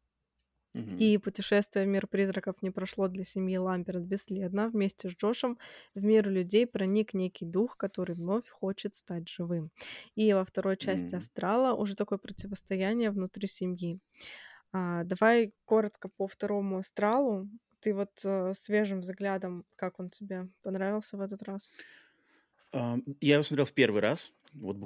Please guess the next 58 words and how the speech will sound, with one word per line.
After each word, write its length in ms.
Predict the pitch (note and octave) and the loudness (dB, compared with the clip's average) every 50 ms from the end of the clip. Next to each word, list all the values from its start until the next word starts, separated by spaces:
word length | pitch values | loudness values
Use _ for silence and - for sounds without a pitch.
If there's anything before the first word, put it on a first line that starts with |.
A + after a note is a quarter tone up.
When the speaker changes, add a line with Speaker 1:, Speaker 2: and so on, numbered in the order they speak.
| - G2 | 0 2
Speaker 2:
А, 120 | G2 A2+ B2+ | 2 2 2
ты 120 | B2+ A#2 | 0 -2
в 60 | G#2+ | -2
Speaker 1:
буквально, 40 | G2 | -2
Speaker 2:
первый 220 | F#2+ G2 F3+ F3+ F#2+ | -4 -4 -6 -8 -10
Speaker 1:
не 80 | G2+ | -10
Speaker 2:
раз. 0 | |
Speaker 1:
знаю, 160 | G#2 F2+ D#2+ E2 | -10 -12 -12 -10
дв-, 200 | F2+ G2+ G2 G2 | -8 -6 -4 -4
Speaker 2:
Мгм. 20 | |
Speaker 1:
две-три 360 | F#2+ F#2+ A2 B2 A#2+ A#2+ A#2 | -2 2 0 0 2 0 -2
недели 300 | A2 A2 G2+ A2 G2+ F#2 | -2 0 0 0 2 4
я 100 | G2 A2+ | 4 2
в 80 | B2+ - | 2 2
первый 220 | - C3+ B2 A#2 | 0 0 0 2
раз 140 | G#2+ G2+ - | -2 -2 -4
смотрел. 540 | - G#2 F#2+ - G#2+ G#2 A2+ C#3 F#3 G3+ _ _ _ _ - | -8 -12 -12 -6 -4 -2 -2 -2 -4 -8 _ _ _ _ 0
Я 120 | B2 A#2+ | 2 4
ничего 340 | C3+ C#3 C3 - - C3+ C#3+ | 4 4 2 2 2 0 0
про 140 | C#3 C3+ A#2 | 0 0 -2
него 160 | G#2+ G#2 G2+ | 0 2 2
не 80 | G2+ F#2+ | 0 0
знал. 180 | F2+ - G#2 A2+ | 0 -2 -2 -2
Каким-то 340 | - - - C3+ B2+ A2+ | -2 -4 -4 -2 0 0
образом 300 | G#2 A2+ C3 A#2+ A#2 G#2 | 2 2 0 0 0 -2
за 80 | F#2+ F#2+ | -2 -2
десять 260 | E2 A2 G#2 - - | -4 -4 -6 -6 0
лет 180 | - G#2 A2 - | 0 0 0 0
или 60 | G2 | -6
сколько 260 | E2+ - G#2 - F2 | -6 -6 -8 -8 -8
там, 100 | E2 E2 | -8 -4
восемь 240 | - G2+ F#2+ - F#2+ | -4 -4 -4 -2 -2
лет, 180 | F2+ A2 A#2+ _ - - - - _ - | -2 -2 -2 _ -14 -20 -20 -18 _ 4
я 120 | B2 C#3 | 4 4
ничего 160 | D3 - C#3+ A#2+ | 4 4 0 0
себе 120 | B2 A2 | 2 2
не 100 | G#2 G#2 | 2 2
заспойлил. 580 | G2+ G2+ - - G#2+ G#2+ C3 D3+ C3+ G#2+ - _ _ _ _ _ _ _ - | 0 -4 -4 2 4 4 6 6 4 2 0 _ _ _ _ _ _ _ -10
Вообще 280 | - G2+ G2 - - C#3 | -8 -8 -4 4 4 4
ничего 160 | B2+ - G#2 | 4 4 0
не 60 | F#2 | -6
знал. 200 | E2+ F2+ F#2 F2 | -4 -4 -6 -6
То 80 | - G2 | -6 -4
есть 60 | F#2 | -2
я 60 | A2 | 0
не 100 | A2+ A2+ | 0 0
знал, 160 | G#2 A#2+ B2 | 2 0 -2
куда 200 | A2+ - G2 G2 | -2 0 -2 0
они 100 | G#2+ A2+ G#2 | 0 0 -2
проведут 320 | A2 A2 G#2+ A2 A2+ - | -2 -4 -4 -4 -6 -6
эту 100 | - G2+ | -8 -14
историю. 260 | G2 - A2 G2 G2 | -10 -4 -2 -2 0
Я 40 | F#2+ | 0
не 60 | F#2+ | -2
знал, 160 | F#2+ G2 A2+ A2+ | -2 -2 -4 -4
что 140 | - - | -4 -6
это 100 | - F#2+ | -10 -10
будет 280 | G2 G2 G#2+ G#2 F#2+ - | -6 -4 -2 -2 -2 -4